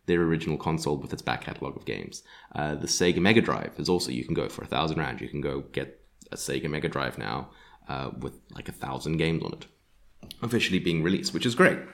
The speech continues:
Um, but I, I, you know, and that's good, and it kind of shows that, that sort of the publishers and the developers are, are,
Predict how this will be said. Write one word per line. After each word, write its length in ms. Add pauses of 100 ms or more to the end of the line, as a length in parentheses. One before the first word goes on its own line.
(600)
Um, 400 (1400)
but 580 (840)
I, 300 (160)
I, 220 (400)
you 100
know, 80
and 120
that's 140
good, 140
and 100
it 40
kind 160
of 60
shows 380
that, 180
that 160
sort 140
of 80
the 60
publishers 460
and 80
the 60
developers 640
are, 60
are, 800